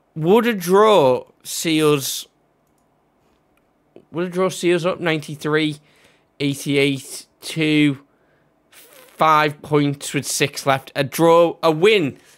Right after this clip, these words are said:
sees us promoted. That is what a win does. Wolves are beating Reading.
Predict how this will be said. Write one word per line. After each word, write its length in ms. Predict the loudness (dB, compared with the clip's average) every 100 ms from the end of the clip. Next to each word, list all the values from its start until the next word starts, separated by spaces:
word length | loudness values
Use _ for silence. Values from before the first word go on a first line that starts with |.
| -16
sees 420 | -6 -2 0 2
us 120 | -2
promoted. 640 | -2 0 0 0 -2 -4 -6 _ _ _ _ _ _ _ _ _ _ _ _ _ _ _ _ _ _ _ _ _ _ _ _ _ _ _ _ _
That 280 | -4 -2 0
is 100 | -2
what 200 | -2 -2
a 20 |
win 320 | 0 0 0 2
does. 240 | 0 0
Wolves 400 | 0 2 2 -2
are 100 | -6
beating 460 | -2 -2 -2 -2 2
Reading. 440 | 2 2 -2 -8